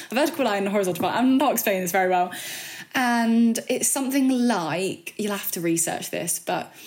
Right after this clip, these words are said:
it's looking at the urgency of the tasks that you feel you need to do so that you end up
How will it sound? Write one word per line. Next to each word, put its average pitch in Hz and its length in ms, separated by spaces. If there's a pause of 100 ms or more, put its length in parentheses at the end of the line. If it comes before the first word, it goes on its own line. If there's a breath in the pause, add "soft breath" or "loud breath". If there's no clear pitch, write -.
(400 loud breath)
it's 220 180
looking 226 360
at 180 180
the 196 260
urgency 185 1120 (580)
of 170 300
the 180 80
tasks - 720
that - 180
you 175 100
feel 170 240
you 170 100
need 170 200
to 180 80
do 180 420 (380 loud breath)
so - 180
that 180 120
you 190 180
end 190 260
up - 300